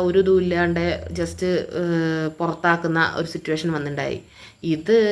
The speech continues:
എറിയുന്നു, ഏ, അത് ഗെയിമിൻ്റെ ഭാഗമായിട്ട് ബുദ്ധിമുട്ടിക്കുന്നു, വെള്ളമൊഴിക്കുന്നു, ആ, മറ്റേ അയാൾക്ക് വയ്യാണ്ടായി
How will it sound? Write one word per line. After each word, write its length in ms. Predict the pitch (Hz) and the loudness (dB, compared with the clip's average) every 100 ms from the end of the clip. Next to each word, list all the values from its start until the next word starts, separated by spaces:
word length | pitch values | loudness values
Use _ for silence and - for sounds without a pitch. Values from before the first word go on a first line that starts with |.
| 190 185 | 2 2
എറിയുന്നു, 500 | 180 214 226 196 185 180 180 - - 151 | 4 4 4 4 2 0 -4 -14 -12 -6
ഏ, 20 | 156 165 | -2 0
അത് 120 | 165 190 160 165 151 | 4 4 4 -2 0
ഗെയിമിൻ്റെ 320 | 165 190 220 | 2 4 4
ഭാഗമായിട്ട് 500 | 233 240 254 269 269 | 6 4 4 0 -2
ബുദ്ധിമുട്ടിക്കുന്നു, 640 | 254 196 175 156 143 131 123 127 | -2 -2 -2 -4 -8 -8 -6 -2
വെള്ളമൊഴിക്കുന്നു, 800 | 139 196 247 269 262 165 135 127 123 113 113 | 0 2 2 0 -2 -2 -4 -8 -8 -8 -6
ആ, 160 | 110 117 127 | -6 -4 -6
മറ്റേ 200 | 123 151 | -2 2
അയാൾക്ക് 280 | 170 180 220 | 2 2 2
വയ്യാണ്ടായി 560 | 170 170 202 233 247 | 4 4 2 2 2